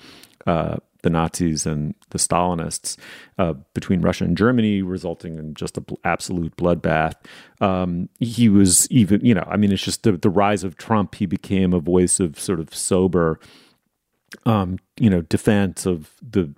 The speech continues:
essential values of liberalism, and it had a huge bestseller in On Tyranny. You're probably familiar with him. Anyway, he has written a long, extensive,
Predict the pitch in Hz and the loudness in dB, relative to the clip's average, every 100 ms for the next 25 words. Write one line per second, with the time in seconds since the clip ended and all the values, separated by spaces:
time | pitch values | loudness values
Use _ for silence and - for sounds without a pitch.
0 | - - 98 92 92 85 87 87 90 85 | -6 -2 0 2 2 2 2 0 -2 -2
1 | 92 87 120 156 143 131 110 110 98 92 | -2 2 2 4 4 4 2 0 0 -2
2 | 85 85 71 95 85 90 98 104 - 90 | -4 -8 -6 -6 -6 -8 -6 -4 0 -2
3 | - 87 87 85 82 82 82 101 87 82 | 0 0 0 0 -2 -4 -6 -4 -4 -6
4 | 80 - 87 82 78 - - - - 50 | -10 -6 -4 -4 -6 -10 -10 -8 -8 -10
5 | - - - - - - - _ 117 120 | -12 -14 -16 -20 -20 -20 -20 _ 2 4
6 | 101 92 - 180 220 175 117 110 - 104 | 4 0 -4 -2 2 4 2 0 0 -2
7 | - - _ _ _ _ - 101 87 85 | -4 -8 _ _ _ _ 0 2 0 -6
8 | 104 139 123 92 80 - - - - - | -4 0 2 2 0 -6 -8 -8 -6 2
9 | 113 110 95 80 80 | 2 4 2 0 -2